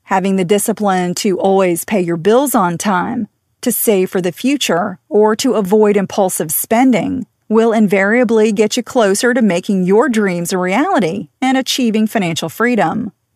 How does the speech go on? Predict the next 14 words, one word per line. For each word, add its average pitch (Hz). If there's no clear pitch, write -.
If 240
you're 294
like 226
most 180
people, 175
you 220
procrastinate 190
money 196
management 185
tasks, -
like 196
reconciling 180
bank 202
statements, 170